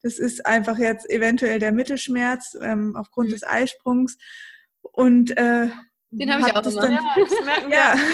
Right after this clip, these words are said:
Speaker 2: Das merken
Speaker 1: <laughs> Und das ist
Speaker 2: wir auch
Speaker 1: schön.
Speaker 2: nach Absetzen der Pille. Also
Speaker 3: Ja.
Speaker 1: Ja.
Speaker 2: merkt man, lernt man seinen eigenen Körper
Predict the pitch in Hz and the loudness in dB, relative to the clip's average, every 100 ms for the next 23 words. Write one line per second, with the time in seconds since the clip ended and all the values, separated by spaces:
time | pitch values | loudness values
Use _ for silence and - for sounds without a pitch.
0 | 330 339 294 - - 349 - 311 339 349 | 2 0 0 -8 -8 -6 -2 0 0 -2
1 | - 359 381 339 226 - 330 - 330 - | 0 2 2 0 -2 -4 -6 -4 -10 -6
2 | 370 370 339 349 - 480 453 247 220 - | -6 -4 -6 -4 -4 -2 0 0 -2 -2
3 | - 294 226 233 277 262 254 233 247 339 | -4 -4 -2 -2 -2 -4 -4 -6 -6 -8
4 | 330 220 262 311 370 339 302 302 277 330 | -8 -10 -4 -4 -2 -6 -6 -6 -6 -6
5 | 330 - 370 - | -8 -8 -10 -6